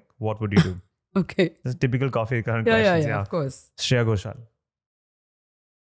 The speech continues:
Speaker 2: Oh my God. I would try, like, more huskier songs. Like, you know, she's such a sweet voice and all she does is sing. I mean, she sings, she can sing anything. She's supremely talented. But, like, I would,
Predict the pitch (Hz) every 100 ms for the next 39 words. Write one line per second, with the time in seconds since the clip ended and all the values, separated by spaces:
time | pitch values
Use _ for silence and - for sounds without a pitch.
0 | 202 190 185 165 175 170 - 240 330 220
1 | 202 233 214 190 185 180 165 - 190 185
2 | - 175 185 208 - 160 156 - 175 -
3 | 196 202 240 180 180 - 151 147 156 156
4 | 170 170 165 165 - 156 151 - 180 196
5 | - 170 160 - 160 160 147 147 143 131
6 | - - 151 151 143 139 139 135 127 139
7 | 135 151 165 151 165 165 170 151